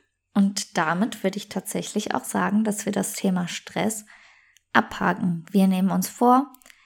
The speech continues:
gesünder zu essen, mehr Sport zu machen wieder, Prioritäten richtig zu setzen,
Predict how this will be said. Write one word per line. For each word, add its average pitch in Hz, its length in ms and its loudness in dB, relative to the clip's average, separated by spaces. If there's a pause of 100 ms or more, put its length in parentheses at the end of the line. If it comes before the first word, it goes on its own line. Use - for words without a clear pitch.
(340)
gesünder 190 440 2
zu - 200 -6
essen, 277 540 2
mehr 180 280 0
Sport 262 420 2
zu 247 120 -2
machen 214 400 2
wieder, 202 300 2 (360)
Prioritäten 214 720 0
richtig 208 480 0
zu - 140 -6
setzen, 180 680 -2